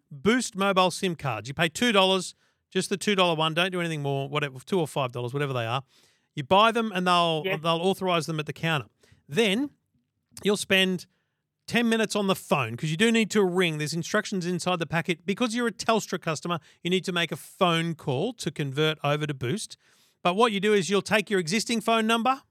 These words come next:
Speaker 1: so you get to keep your phone number. You'll change over to
Speaker 2: Yes.
Speaker 1: Boost, and, and then you'll recharge both those sim cards with two hundred and thirty dollars each, okay? So
Speaker 2: Yes.
Speaker 1: you, you're spending four hundred and thirty dollars,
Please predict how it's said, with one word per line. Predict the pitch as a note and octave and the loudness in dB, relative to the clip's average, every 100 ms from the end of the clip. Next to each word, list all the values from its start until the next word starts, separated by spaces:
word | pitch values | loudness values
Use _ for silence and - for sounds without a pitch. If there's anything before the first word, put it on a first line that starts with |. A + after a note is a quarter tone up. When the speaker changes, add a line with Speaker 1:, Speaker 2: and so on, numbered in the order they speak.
| _ | _
Speaker 1:
so | - | -8
you | D3+ D#3 | -4 -2
get | F3+ E3+ | -2 -4
to | |
keep | D#3 G#3 | -2 -2
your | G#3+ | -2
phone | G3 F#3+ | -2 0
number. | G3 G#3 C4+ _ _ _ _ | 0 -4 -10 _ _ _ _
You'll | E3+ F3 | -4 -4
change | - G3+ A#3 G#3 | 0 0 2 2
over | A3 A#3+ | 2 0
to | G#3 | 0
Speaker 2:
Yes. | F3+ | 0
Speaker 1:
Boost, | B3 - - - _ _ _ _ _ | -2 -6 -14 -20 _ _ _ _ _
and, | G3 F#3 E3 | 0 0 -2
and | F3+ F3+ | -2 0
then | G3+ G3+ | 2 2
you'll | G3+ G3 | 4 4
recharge | F3+ A#3+ C4+ - C#4+ A3 D3+ C3+ | 4 2 0 0 4 4 2 -2
both | - G#3+ A#3 - | 2 2 0 -2
those | A3+ A3 | 0 0
sim | - A3 A3 | 0 -2 -4
cards | - D3+ A3+ D#4+ - - - _ _ _ _ | 0 0 2 -2 -10 -14 -20 _ _ _ _
with | F#3 G3 - _ _ _ _ | 0 0 -4 _ _ _ _
two | - B3+ A#3+ | -2 2 4
hundred | B3 A3+ | 2 0
and | G#3 | -2
thirty | - A3 G3+ | 0 0 2
dollars | G3 G3 F#3+ D3 | 2 2 2 0
each, | D#3 A3 - - _ _ _ _ _ _ _ D3+ | -2 -4 -6 -12 _ _ _ _ _ _ _ -8
okay? | - G#3+ D#4 - _ | 0 2 0 -8 _
So | - | -2
Speaker 2:
Yes. | F3+ | 0
Speaker 1:
you, | F3+ F3 | 0 -2
you're | F3 | -6
spending | - G3+ F#3+ | -2 0 0
four | F#3 - B3+ C4 | -2 0 2 2
hundred | F3+ A3+ A#3+ B3+ _ _ _ _ | 2 0 -2 -4 _ _ _ _
and | F#3+ F#3+ F#3 F3+ F3 | 0 2 0 -2 -4
thirty | D#3 G3+ A3+ A3 | -2 0 2 2
dollars, | F#3 B3+ C4+ - | 2 2 -6 -14